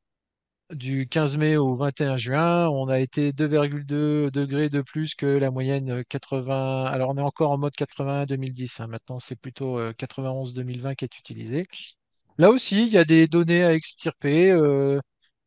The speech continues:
euh, des... à utiliser, et, euh, ça peut être un beau support pour expliquer, bah, vous voyez que là, depuis, euh, quand même, euh,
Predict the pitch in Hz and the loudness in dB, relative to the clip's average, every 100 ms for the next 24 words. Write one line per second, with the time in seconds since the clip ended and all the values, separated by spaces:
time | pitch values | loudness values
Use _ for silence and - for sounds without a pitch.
0 | - 131 131 127 131 131 131 131 131 139 | -14 -10 -8 -8 -6 -6 -8 -10 -4 0
1 | 135 139 135 135 135 131 131 135 156 143 | 2 2 2 2 2 2 -2 -4 -6 -6
2 | 123 123 147 180 - 139 135 123 120 123 | -2 0 2 0 0 -2 0 -2 -4 -8
3 | 123 123 123 - - - 135 160 151 147 | -10 -10 -12 -14 -6 0 2 2 2 0
4 | 165 180 180 147 175 185 160 147 - 139 | 0 -2 -4 4 4 4 0 -2 -4 -4
5 | - 175 160 131 135 131 123 120 131 151 | 2 4 4 2 2 -2 -4 -4 -2 -4
6 | - 127 151 143 127 - 131 160 127 135 | -4 -2 0 -2 -6 -6 -6 -6 -8 -8
7 | 143 120 | -8 -10